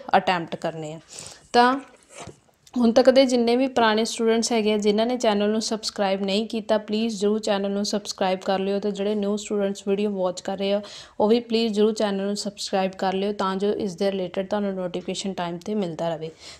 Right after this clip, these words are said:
ਤਾਂ ਚਲਿਏ ਡਿਸਕਸ ਕਰਦੇ ਹੈਗੇ ਆ। ਸਭ ਤੋਂ ਪਹਿਲਾਂ ਜਿਹੜਾ ਕੀ ਹੈ ਜੀ ਪੈਰਾਗ੍ਰਾਫ ਦਿੱਤਾ ਹੋਇਆ। ਪੈਰਾਗ੍ਰਾਫ ਨੂੰ ਜਿਵੇਂ ਕਿ ਮੈਂ ਤੁਹਾਨੂੰ ਪਹਿਲਾਂ ਹੀ ਕਿਹਾ ਸੀਗਾ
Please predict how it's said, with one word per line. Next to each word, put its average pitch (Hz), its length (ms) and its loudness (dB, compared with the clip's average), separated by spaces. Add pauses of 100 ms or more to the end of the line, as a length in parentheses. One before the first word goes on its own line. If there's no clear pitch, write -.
ਤਾਂ 226 100 2
ਚਲਿਏ 240 320 6
ਡਿਸਕਸ 226 460 2
ਕਰਦੇ 214 360 2
ਹੈਗੇ 214 320 0
ਆ। 247 100 -2 (340)
ਸਭ 214 220 2 (100)
ਤੋਂ 269 100 8
ਪਹਿਲਾਂ 240 300 6
ਜਿਹੜਾ 233 220 4
ਕੀ 240 160 0
ਹੈ 233 40 6
ਜੀ 233 160 0
ਪੈਰਾਗ੍ਰਾਫ 214 640 0
ਦਿੱਤਾ 190 300 0
ਹੋਇਆ। 190 320 2 (580)
ਪੈਰਾਗ੍ਰਾਫ 254 640 8
ਨੂੰ 262 120 6
ਜਿਵੇਂ 233 240 4
ਕਿ 240 100 -2
ਮੈਂ 240 140 2
ਤੁਹਾਨੂੰ 240 220 2
ਪਹਿਲਾਂ 220 260 4
ਹੀ 254 40 0
ਕਿਹਾ 226 240 4
ਸੀਗਾ 233 340 2